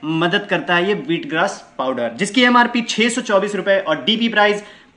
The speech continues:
पाँच सौ बीस रुपये के साथ तीन एसपी के साथ ये आता है सौ ग्राम में। Next हम बात करें viral dog, जिसको viral infection से शरीर को बचाता है।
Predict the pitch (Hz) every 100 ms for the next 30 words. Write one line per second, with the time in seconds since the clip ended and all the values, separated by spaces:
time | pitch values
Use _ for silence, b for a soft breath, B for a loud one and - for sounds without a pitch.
0 | - 185 226 - 214 165 208 214 196 196
1 | 196 185 B B - 180 190 175 - 226
2 | 240 220 202 - 202 208 190 180 185 160
3 | 190 208 208 - 185 202 156 147 156 139
4 | 117 - - _ _ - b b b b
5 | 165 247 - 254 226 - 214 208 214 B
6 | B _ 123 170 196 214 196 185 175 165
7 | - - _ - 180 - 214 214 208 -
8 | 139 147 180 214 208 - 175 175 247 240
9 | 202 - 185 208 226 240 165 156 143 120
10 | 127 107